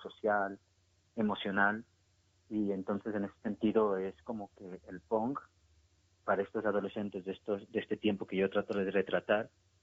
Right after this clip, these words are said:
era un proceso de identidad, de solidaridad.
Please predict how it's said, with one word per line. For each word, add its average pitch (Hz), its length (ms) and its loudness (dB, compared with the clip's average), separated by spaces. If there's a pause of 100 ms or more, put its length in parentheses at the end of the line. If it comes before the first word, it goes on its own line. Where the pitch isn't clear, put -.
(440)
era 92 500 4
un - 920 -8
proceso 107 400 -2
de 98 80 2
identidad, 101 680 0 (720)
de 87 360 -2
solidaridad. 95 720 2